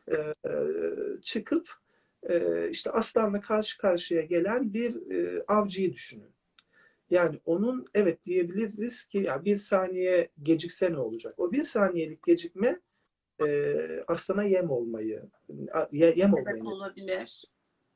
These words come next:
Speaker 1: O yüzden anlık olarak bir anda duygusal sistem önce kaçınma tepkisi verir, bir tehlikeli durumla karşılaştığında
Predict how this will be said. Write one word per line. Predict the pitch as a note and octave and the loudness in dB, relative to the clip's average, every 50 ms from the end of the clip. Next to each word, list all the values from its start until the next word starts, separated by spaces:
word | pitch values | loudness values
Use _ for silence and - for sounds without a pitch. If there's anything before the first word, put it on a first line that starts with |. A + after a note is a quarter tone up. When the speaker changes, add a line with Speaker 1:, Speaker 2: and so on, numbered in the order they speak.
| - | 2
Speaker 1:
O | - C4 | 4 4
yüzden | D4+ D4+ A#3 B3+ A#3+ - | 4 4 4 2 0 2
anlık | F#3 F#3 F#3+ G3+ G#3+ A3+ C4 E4+ - - - - | 4 4 6 6 6 6 4 2 0 -4 -4 0
olarak | - E3+ D3+ C#3 - - - - _ - | 2 2 2 2 0 -6 -8 -14 _ -4
bir | B3 C#4 | 0 2
anda | B3 F#3+ D3+ B2+ A#2+ B2 B2+ | 2 2 0 0 -2 -4 -2
duygusal | D3 E3 F3+ F#3 G3 - - A#3+ A3 G#3+ | 0 0 0 -2 -2 -6 -4 -2 -2 -2
sistem | - - F#3 - - - D3 C3+ B2 - | -4 -8 -12 -10 -8 -8 -8 -8 -6 -4
önce | - E3 F3 E3+ D#3+ D3+ | -4 -2 -2 -2 -4 -6
kaçınma | - - C#3+ C3 - A#2 A2+ C3+ F3 G3 | -8 -12 -14 -14 -12 -12 -10 -8 -8 -8
tepkisi | - B3+ A3+ - - - - - - B3 | -6 -6 -8 -8 -8 -14 -12 -6 -2 -2
verir, | A#3+ B3 A#3+ G#3 | -2 -2 -2 -2
bir | A3 A#3 A3+ A3+ - _ _ _ _ _ | -4 -4 -4 -6 -10 _ _ _ _ _
tehlikeli | - - F3+ F3 G#3 G3+ - A3+ A3 A#3 G#3 | 0 0 0 2 0 -2 -2 -2 -2 -2 -2
durumla | A3 G#3+ A3+ A3+ A3+ A3+ G#3+ | -4 -2 -2 0 0 -2 -2
karşılaştığında | - A3+ A3 A3 - - - A3+ A3 G#3+ - - A3+ A3+ A3 B3 C4 C4+ | -2 -2 -2 -2 -4 -4 -6 -6 -4 -6 -6 -6 -4 0 2 0 0 0